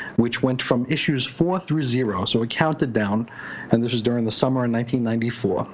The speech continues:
and, uh, was pretty much done to kind of right some of the missteps and some of the things that might have fallen through the cracks of the original Crisis on Infinite Earths.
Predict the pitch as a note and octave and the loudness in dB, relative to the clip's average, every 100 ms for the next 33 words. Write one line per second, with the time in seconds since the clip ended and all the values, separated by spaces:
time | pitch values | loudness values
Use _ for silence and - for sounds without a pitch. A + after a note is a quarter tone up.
0 | - _ _ - A#2+ A#2 A2+ A2+ A2 D#3 | -16 _ _ 2 2 0 0 0 0 -2
1 | D3+ - - - - - G#3 A3+ F3 - | -2 -6 -8 -6 -8 2 2 2 -2 0
2 | D3 D#3 - C#3+ C3+ C3+ - D#3+ C#3 A#2+ | 0 0 -2 -2 -2 -4 -2 0 2 0
3 | C#3 - D3+ C3 A#2 B2 - - C3+ - | -2 0 0 0 0 0 -2 -2 -2 -2
4 | - A2+ A2 G#2+ G#2+ A2+ A2+ B2+ A#2+ A2 | 0 0 2 -2 0 0 0 0 0 0
5 | A2+ G#2+ A#2 A#2+ A#2 G#2+ - - A#2 A2 | 0 0 0 0 0 -2 -2 0 2 2
6 | - - - - A2+ G#2+ - B2 A#2 C3+ | -2 -2 0 2 0 -2 0 2 2 0
7 | B2 G#2 - G#2+ - G#2+ G#2+ G#2+ A2 G#2+ | 0 0 0 0 0 0 0 0 0 0
8 | G2+ - - | -2 -4 -6